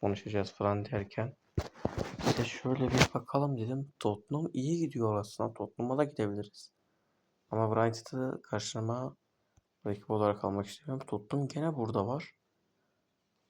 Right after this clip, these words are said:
Oğlum keşke biz Tottenham'a gitseydik, Brighton'a hiç gitmeseydik. Allah'ın aşkına bak Tottenham'da neler var ya, bakalım bir dur. Oğlum çok yaşlı kadrosu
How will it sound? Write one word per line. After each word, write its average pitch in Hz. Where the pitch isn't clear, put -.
Oğlum 120
keşke 117
biz 117
Tottenham'a 113
gitseydik, -
Brighton'a 107
hiç 113
gitmeseydik. -
Allah'ın 117
aşkına 131
bak -
Tottenham'da 131
neler 120
var 160
ya, 127
bakalım 131
bir 101
dur. -
Oğlum 120
çok -
yaşlı -
kadrosu 98